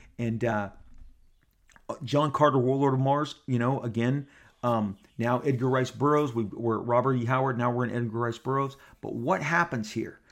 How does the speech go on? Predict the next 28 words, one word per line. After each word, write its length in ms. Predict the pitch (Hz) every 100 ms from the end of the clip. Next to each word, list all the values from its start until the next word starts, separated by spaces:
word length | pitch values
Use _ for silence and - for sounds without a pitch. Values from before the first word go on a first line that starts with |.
| -
We've 140 | 123 113
been 120 | 113
staying 500 | - 156 165 147 127
really 300 | 165 185 156
solidly 680 | - - 160 170 156 143 143
in 100 | 135
the 80 | 127
Marvel 500 | 123 127 143 123 110
camp. 400 | - 101 - - - _ _ _ _ - _
But 140 | - 131
what 160 | 123
happens 600 | 110 151 180 120 110 107 - _ _ _ _ _ _
is 140 | 139 110
because 480 | 113 - 165 135
Marvel 400 | 135 127 156 117
goes 380 | 110 131 139 131
to 160 | - 117
town 560 | - 160 185 110 - - _ _ _ _
and, 220 | 139 123 117
and, 200 | 131 127
and 160 | 131 117
does 260 | 139 139
this 280 | 123 131 - - - 117
real 460 | 147 156 147 123 -
heavy 440 | 131 151 151 135
investment 640 | 135 113 147 165 123 117
in 160 | 135 120
Barbarians, 840 | 120 107 139 190 123 - - -